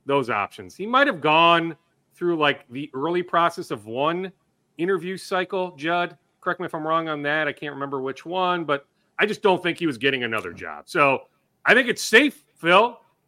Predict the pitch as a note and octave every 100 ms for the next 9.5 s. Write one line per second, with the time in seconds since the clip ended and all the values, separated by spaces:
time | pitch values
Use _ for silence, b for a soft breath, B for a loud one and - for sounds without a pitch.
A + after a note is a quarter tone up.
0 | _ D4 G#3+ - F#3+ G#3+ A#3+ A#3 A3 G3+
1 | D4+ C4+ E3+ G#3+ F#3+ G#3 G#3+ C4+ A3 G#2+
2 | b b b D#3 C#3+ A3 C4+ G#3 B3 -
3 | C4+ - - E3 B3+ - A#3 D4+ A3+ C3+
4 | F#3 A#3+ - G3 G#3+ D3+ G3 F#3+ A#3 F3
5 | G#3+ A3 F3+ F#3+ A3 D#3 E3+ G3+ G#3 -
6 | - B2 B2+ G#3 - _ _ _ _ _
7 | - F#3 G#3+ _ E3 F#3 F3 - E3+ E3
8 | E3+ C3+ B2+ C#3+ F#3+ - C#3 B2 A2+ A#2
9 | C#3 G3 A#3 F#3 F#3